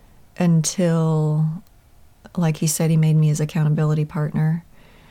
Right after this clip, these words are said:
And I had, I had been working on my stuff this entire time. I mean, I had learned about codependency before. I mean, I think I was twenty, uh, no, eighteen. It was right out of high school.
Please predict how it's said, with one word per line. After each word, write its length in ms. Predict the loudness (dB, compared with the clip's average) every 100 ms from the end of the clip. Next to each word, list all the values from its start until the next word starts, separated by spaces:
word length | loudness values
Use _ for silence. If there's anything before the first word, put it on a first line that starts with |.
| -20 -20 _ -6
And 300 | -2 0 2
I 120 | 2
had, 280 | 2 0 0
I 100 | 0
had 160 | 2 2
been 160 | 4
working 320 | 2 2 2 2
on 140 | 4
my 160 | 4 2
stuff 420 | 0 -2 -4 -4
this 220 | -8 -6
entire 580 | -4 -4 -2 -2 0 -2
time. 380 | -4 -4 -2 0
I 60 |
mean, 140 | 2 2
I 60 |
had 120 | 2
learned 220 | 0 0 0
about 260 | 0 -2
codependency 720 | -2 -4 -2 0 2 0 -2 -2
before. 480 | -4 -2 -2 -2 -2
I 40 |
mean, 160 | 0 -2
I 60 |
think 220 | -2 -2
I 60 | -2
was 420 | -4 -4 -6 -10 -16
twenty, 540 | -4 0 2 2 0 -4 -12 -20 -20 -20 -20 -20 -20 -20 -20 _ _ -4
uh, 340 | 0 2 2 2
no, 220 | 2 2
eighteen. 600 | 0 -2 -2 0 2 0
It 60 |
was 140 | -2 -4
right 260 | -2 -2
out 140 | 0 -2
of 140 | -4 -10
high 200 | -4 -4
school. 480 | -4 -6 -8 -4